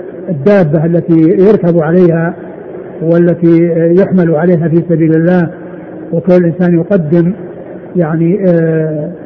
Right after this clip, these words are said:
آه، ما يمكنه وما يستطيعه من الظهر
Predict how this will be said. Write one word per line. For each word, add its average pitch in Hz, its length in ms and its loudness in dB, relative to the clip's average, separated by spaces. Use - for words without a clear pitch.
آه، 156 560 -2
ما 175 240 0
يمكنه 175 760 4
وما 160 160 0
يستطيعه 170 720 2
من 165 160 0
الظهر 165 440 0